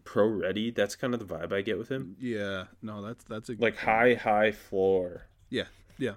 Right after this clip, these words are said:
Speaker 1: And,
Speaker 2: for
Speaker 1: like,
Speaker 2: sure.
Speaker 1: you see Tyson Campbell opposite him, you're like, "Tyson Campbell just looks like that prototype first-round corner, and he's so smooth and physical and athletic, and you love it." But Stokes is also quite long. He's showing really great eyes.
Speaker 2: Yep.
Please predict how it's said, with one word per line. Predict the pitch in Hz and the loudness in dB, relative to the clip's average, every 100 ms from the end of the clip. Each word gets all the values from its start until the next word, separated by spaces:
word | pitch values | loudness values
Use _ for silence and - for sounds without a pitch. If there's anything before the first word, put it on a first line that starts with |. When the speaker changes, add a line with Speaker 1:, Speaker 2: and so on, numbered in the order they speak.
| - | -8
Speaker 1:
And, | 107 | -2
Speaker 2:
for | 107 | 2
Speaker 1:
like, | 107 90 | 0 0
Speaker 2:
sure. | 120 | 0
Speaker 1:
you | 123 | 0
see | - 160 | -2 -6
Tyson | - 143 135 131 | 2 2 2 -4
Campbell | - 120 110 113 104 | -4 -2 -2 0 2
opposite | 95 104 - 104 95 | 4 2 -2 -6 -6
him, | 87 90 | -8 -8
you're | 90 | -10
like, | 87 | -12
"Tyson | - 117 110 90 | -10 -10 -8 -14
Campbell | - 98 92 85 | -10 -10 -10 -12
just | 87 - | -16 -10
looks | 98 - | -10 -8
like | 85 82 | -10 -10
that | 78 - | -12 -12
prototype | 110 98 87 - 76 - | -8 -6 -6 -8 -10 -8
first-round | 107 98 - 85 82 | -10 -10 -10 -12 -12
corner, | - 98 95 87 | -8 -6 -6 -8
and | 85 - - - - | -12 -18 -20 -20 -10
he's | 107 104 104 | -6 -6 -6
so | - 113 98 | 0 0 0
smooth | - - 104 107 101 92 | -4 -8 -4 -2 -4 -6
and | 85 82 | -10 -8
physical | 113 110 101 101 90 90 | -4 -2 -4 -4 -4 -4
and | 85 - _ _ _ | -8 -18 _ _ _
athletic, | 98 87 95 110 107 | -6 0 2 2 2
and | 90 | -4
you | 90 | 0
love | 95 101 | 2 2
it." | 85 | 2
But | 98 - _ _ _ _ _ - _ - | -2 -4 _ _ _ _ _ -20 _ -18
Stokes | - - 147 165 | -4 0 2 0
is | 240 131 - - - _ - | -4 -4 -12 -20 -20 _ -10
also | 87 92 - 135 | -4 -2 -2 -4
quite | - 131 135 | 0 2 2
long. | 113 120 139 151 | -2 -4 -4 -10
He's | - 107 | -8 -8
showing | - 120 127 101 85 | -4 -2 -2 -4 -6
really | 92 101 120 | -4 0 0
great | 104 90 95 87 | 0 0 0 0
eyes. | 82 87 80 80 - | -2 -6 -6 -10 -12
Speaker 2:
Yep. | 101 90 | -12 -12